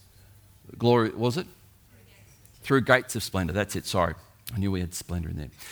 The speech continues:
Where Elizabeth tells the story. So here's the question. Having told you what I've just told you about the risk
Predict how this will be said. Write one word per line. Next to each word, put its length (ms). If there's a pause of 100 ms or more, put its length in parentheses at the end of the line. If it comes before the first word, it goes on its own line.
(220)
Where 220
Elizabeth 380
tells 320
the 80
story. 400 (1600)
So 120
here's 260
the 100
question. 460 (1080)
Having 260
told 340
you 60
what 80
I've 100
just 200
told 440
you 120
about 440
the 80
risk 480